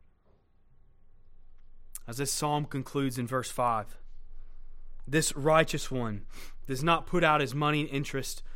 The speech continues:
nor does this one take a bribe against the innocent. Deuteronomy chapter twenty-three, verse nineteen says, "You shall not charge interest on loans to your brother." And Exodus twenty-three, verse eight says,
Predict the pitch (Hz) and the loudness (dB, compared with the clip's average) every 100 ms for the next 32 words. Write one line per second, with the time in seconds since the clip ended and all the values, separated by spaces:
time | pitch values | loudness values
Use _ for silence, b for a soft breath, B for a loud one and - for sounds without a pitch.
0 | b b b b b - - - - - | b b b b b -4 -4 -4 -4 -4
1 | 113 147 151 143 147 - 151 151 151 147 | 0 2 2 2 0 0 2 4 2 0
2 | 160 147 131 139 143 139 135 131 131 135 | -2 -2 0 4 6 6 2 -2 -2 -2
3 | - 127 123 - 113 - - - - - | -4 -4 -4 -4 -6 -6 -8 -8 -8 -8
4 | - - - - - 185 190 175 175 170 | -8 -8 -6 -6 2 6 8 8 8 6
5 | 151 120 - - 151 151 151 151 - - | 2 -2 -8 2 2 4 2 0 -8 -4
6 | 165 160 - 156 143 147 139 147 147 151 | 0 0 0 0 2 0 0 -2 0 -2
7 | - 151 147 B B 185 - 175 165 175 | 2 2 2 B B 2 6 6 8 10
8 | 196 - - 175 175 180 175 175 156 143 | 8 8 4 4 6 2 2 0 -2 0
9 | 160 156 156 180 170 - 135 147 175 190 | 0 4 4 4 2 0 2 4 4 4
10 | 175 b b b b - 170 180 185 160 | 0 b b b b 0 2 4 2 -2
11 | - 175 - 170 185 160 - 170 170 - | 0 -2 0 0 2 0 0 0 2 2
12 | 160 | 2